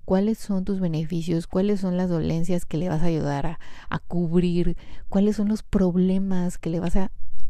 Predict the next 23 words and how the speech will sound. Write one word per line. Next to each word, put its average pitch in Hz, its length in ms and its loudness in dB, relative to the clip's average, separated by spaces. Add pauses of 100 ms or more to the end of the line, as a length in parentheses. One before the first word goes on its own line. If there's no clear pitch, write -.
(220)
ayudar 175 440 2
a 196 60 2
solucionar, 175 760 2 (360)
en 196 140 0
fin, - 180 -2
todo 269 220 2
esto - 300 -2 (1000)
es 202 120 4
cuando 220 240 2
realmente 185 480 2
te 196 100 -4
empieza 175 340 -2
a 170 40 -4
seguir 175 280 2
gente 165 340 2
que - 140 -6
te - 160 -4
va 170 260 0
a 180 60 -4
comprar 175 600 2
o 185 40 -2
a 190 40 -4
consumir. 254 440 -2